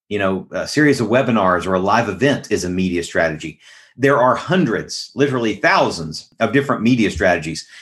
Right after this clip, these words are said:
You know, Facebook and social media, depending on who you're serving and how you're serving them, are media platforms where you can communicate your message to them. The note that I would give you here is regardless of what your media mix looks like now,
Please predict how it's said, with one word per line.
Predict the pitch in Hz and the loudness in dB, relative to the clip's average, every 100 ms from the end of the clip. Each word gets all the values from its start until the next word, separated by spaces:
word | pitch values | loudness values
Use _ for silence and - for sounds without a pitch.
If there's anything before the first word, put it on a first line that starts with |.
| - | -4
You | 110 | -2
know, | |
Facebook | 95 135 151 - 127 | 0 0 0 0 -2
and | 101 | -2
social | 98 127 113 | 0 0 0
media, | 104 135 113 92 | 2 2 2 0
depending | 87 110 104 | -2 -2 -2
on | 92 | 0
who | 120 | 2
you're | 104 | 0
serving | - 117 104 90 | 2 0 0 -2
and | |
how | 87 | -2
you're | 107 | -2
serving | 95 113 107 | 0 0 0
them, | 90 78 - - - | 0 -4 -10 -20 -2
are | 117 110 | 0 2
media | 110 123 110 101 82 - | 4 2 4 2 2 -2
platforms | - 104 95 - 82 71 - - _ _ _ _ _ _ | -2 -2 -2 -6 -6 -6 -10 -16 _ _ _ _ _ _
where | - 127 | 0 2
you | 123 | 2
can | 104 95 | 0 -4
communicate | 101 120 113 113 98 | 0 2 2 2 0
your | 90 | 0
message | 95 98 85 78 - | 2 2 -2 -10 -2
to | 104 | -2
them. | 85 76 - _ _ _ _ _ | 0 -4 -8 _ _ _ _ _
The | 113 117 | 0 4
note | 120 185 - | 6 4 2
that | 120 107 | 2 2
I | |
would | 101 92 | 2 0
give | 117 95 | 0 0
you | 85 | -4
here | 80 73 - _ _ _ _ _ _ _ _ _ - | -6 -10 -14 _ _ _ _ _ _ _ _ _ -4
is | 113 107 | -2 -2
regardless | 104 123 151 175 123 | 0 2 2 0 -2
of | 104 | 0
what | 123 117 | 2 2
your | 101 | 0
media | 107 117 113 | 2 2 2
mix | 95 101 - | 2 -2 -2
looks | 107 104 | -2 0
like | 95 80 90 | 0 0 -2
now, | 90 78 | -6 -6